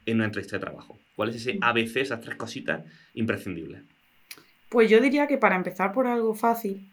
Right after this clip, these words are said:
Speaker 2: porque es verdad que dentro de eso hay mil vertientes, ¿no? Pero
Speaker 1: Claro.
Speaker 2: para empezar por algo fácil sería entender tu contrato de trabajo.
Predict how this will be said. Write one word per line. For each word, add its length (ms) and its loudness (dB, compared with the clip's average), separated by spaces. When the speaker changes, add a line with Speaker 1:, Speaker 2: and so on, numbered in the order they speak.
Speaker 2:
porque 240 -4
es 60 -4
verdad 260 0
que 80 0
dentro 280 -2
de 100 -2
eso 140 -6
hay 80 0
mil 220 -4
vertientes, 500 -4
¿no? 140 -4
Pero 180 0
Speaker 1:
Claro. 140 -2
Speaker 2:
para 140 0
empezar 260 -6
por 140 0
algo 180 0
fácil 280 -4
sería 260 0
entender 480 2
tu 100 -6
contrato 400 -2
de 60 -14
trabajo. 360 -12